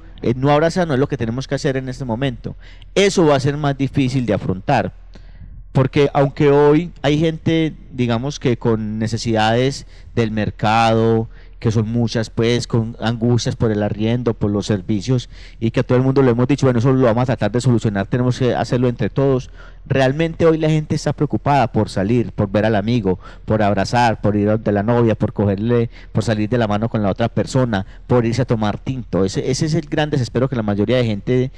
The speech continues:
tiene, y eso al, a lo que nosotros nos vemos enfrentados todos los días. Ahí le, "Venga, quédese en su casa, que es que nosotros estamos, eh, esto no por molestarle la vida, sino porque nos tenemos que cuidar". Pero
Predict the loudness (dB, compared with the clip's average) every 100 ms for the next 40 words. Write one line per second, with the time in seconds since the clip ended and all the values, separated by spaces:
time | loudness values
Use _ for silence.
0 | -16 -2 0 2 2 2 4 2 0 2
1 | 2 2 0 0 0 0 0 0 0 -2
2 | 0 0 0 0 0 -2 0 -2 0 -2
3 | -2 -2 -6 -6 -18 -2 0 0 -2 -2
4 | -2 0 0 -2 -4 -4 -4 -2 -2 0
5 | -2 -2 -12 -20 -10 -4 -2 0 -2 0
6 | 0 0 0 -2 0 0 0 0 0 0
7 | 0 0 2 2 2 2 0 -2 -8 -18
8 | -4 -2 0 -2 -4 -4 -4 -4 -4 -6
9 | -6 -2 0 0 -4 -12 -18 -4 2 4
10 | 4